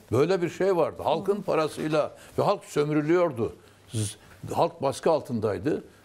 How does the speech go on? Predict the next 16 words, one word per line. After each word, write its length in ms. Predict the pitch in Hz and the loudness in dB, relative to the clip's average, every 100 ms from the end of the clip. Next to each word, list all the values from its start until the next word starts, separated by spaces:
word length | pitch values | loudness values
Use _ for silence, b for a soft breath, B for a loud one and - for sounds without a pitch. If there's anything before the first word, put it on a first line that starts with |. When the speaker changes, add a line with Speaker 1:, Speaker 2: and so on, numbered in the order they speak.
| - | 0
Speaker 1:
Buna 200 | 226 247 | 2 2
karşı 360 | - 131 - 117 | 2 -2 -2 -4
mücadele 540 | 104 92 92 85 90 | -2 0 -2 -2 -2
etti. 180 | 85 220 | 0 0
Speaker 2:
Evet. 180 | - - B B B - | 0 -4 B B B -2
Speaker 1:
Ve 100 | 139 | -2
sonunda 480 | - 147 131 113 | -2 -2 0 -2
da 100 | 135 | -2
şehit 360 | 170 175 185 190 | -2 -2 -2 0
oldu 280 | 160 120 113 | -2 -2 -4
Kerbela'da. 720 | 104 98 90 87 82 73 - - B B B - | -2 -2 -2 -2 -2 -4 -8 -16 B B B -2
Aynı 280 | 151 226 208 | 0 0 -2
şekilde 500 | 165 131 135 120 113 | -6 -2 -2 -2 -4
Hüseyin 720 | 113 - 143 160 139 92 76 b b b b - | -4 -2 0 0 -2 -4 -8 b b b b -12
bin 280 | 85 120 | -2 0
Mansur, 600 | 110 98 101 87 131 110 | 0 -2 -4 -4 -4 -4